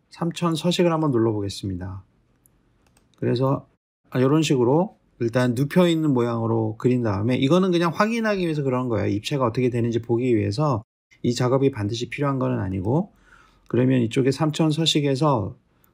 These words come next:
요 깊이, 이게 높이죠. 이거를 좀 올려줍니다.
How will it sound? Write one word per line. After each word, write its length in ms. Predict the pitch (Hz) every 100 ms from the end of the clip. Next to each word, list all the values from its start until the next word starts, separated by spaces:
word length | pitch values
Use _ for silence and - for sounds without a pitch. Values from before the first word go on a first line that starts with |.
| -
요 140 | 127
깊이, 340 | - 170 - 139
이게 220 | - 170
높이죠. 640 | 131 120 139 131 156 107 -
이거를 320 | 131 143 147
좀 280 | 147 147 139 -
올려줍니다. 760 | 131 143 147 131 104 98